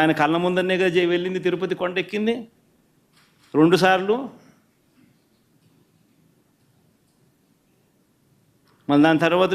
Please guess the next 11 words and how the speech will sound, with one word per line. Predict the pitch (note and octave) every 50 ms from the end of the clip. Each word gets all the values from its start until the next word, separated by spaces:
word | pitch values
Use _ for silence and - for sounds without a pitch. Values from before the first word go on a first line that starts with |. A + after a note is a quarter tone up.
| F#3
నేను | G3 F#3+ F#3+ F3+
ముఖ్యమంత్రి | - - F3 F3 E3+ E3 - E3 D#3
అయినా. | D3 C#3 C3+ C#3 - - - - _ _ _ _ _ _ _ _ _ _ _ _ _ _ -
ఐదు | B2 D3+ F3+ G3 G3+ F#3+ F#3 D#3+ E3 D#3
సంవత్సరాలు | - D#3+ E3+ F#3 G3 - - - F3 D#3 C#3 A#2 A2+ - - - _ _ _ _ _ _ _ _ _ _ _ _ _ _ _ _ _ _ _ _ _ _ _ _ _ _ _ _ _ _ _ _ _ _ _ _ _ _ _ _ -
తిరుపతి | F3 F3 F#3+ E3+ F#3 F3 E3 D#3
బ్రహ్మోత్సవాలకు | D#3+ D#3+ E3 F3 F#3 F#3+ F#3+ F#3 - F#3 F3 F3 E3+ F3 F3 F3+ F3 - C#3+ - - - - _ _ _ _ _ _ _ _ _ _ _ _ _ _ _ _ _ _ _ _ _ _ _ - A#2 A#2
దగ్గరుండి | D#3 E3+ E3+ E3+ G#3 G#3 G#3 G#3 G#3+ G3+ F#3+
వస్త్రాలు | F#3 F3 F#3 - G3 G#3 G#3 G3 F#3+
నేనే | F#3+ G3 G3+ F#3+ D#3+
సమర్పించా, | F3 E3+ E3+ D#3+ - - D#3 C#3+ - - C3+